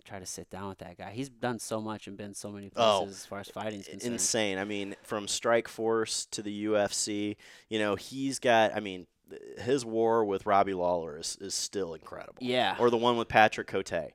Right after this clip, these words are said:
Speaker 2: Those fights were just insane to watch.
Speaker 1: Yeah.
Speaker 2: So.
Speaker 1: So is he, is he pretty content just, like, fighting at home and
Speaker 2: No.
Speaker 1: selling out those crowds,
Speaker 2: He's
Speaker 1: or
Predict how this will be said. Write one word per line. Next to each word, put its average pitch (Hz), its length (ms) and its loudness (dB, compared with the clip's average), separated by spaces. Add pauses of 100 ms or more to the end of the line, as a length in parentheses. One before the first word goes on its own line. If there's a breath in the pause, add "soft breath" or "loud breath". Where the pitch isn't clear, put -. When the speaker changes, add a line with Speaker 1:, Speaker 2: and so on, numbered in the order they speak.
(320 soft breath)
Speaker 2:
Those 120 280 2
fights 113 300 2
were 110 80 -4
just 98 300 -10
insane 95 520 -6
to 64 60 -12
watch. - 400 -14
Speaker 1:
Yeah. 113 200 2
Speaker 2:
So. 85 320 -6 (100)
Speaker 1:
So - 100 -4
is 156 100 0
he, 175 200 0
is 151 100 0
he 196 100 -6
pretty 175 240 0
content 143 520 -2
just, 120 400 -4
like, 110 180 -2
fighting 113 400 0
at 107 140 -4
home 110 380 -4
and 101 60 -6
Speaker 2:
No. 143 160 6
Speaker 1:
selling 113 240 0
out 110 200 -4
those 113 180 -4
crowds, 113 520 0
Speaker 2:
He's 104 80 -4
Speaker 1:
or - 20 -4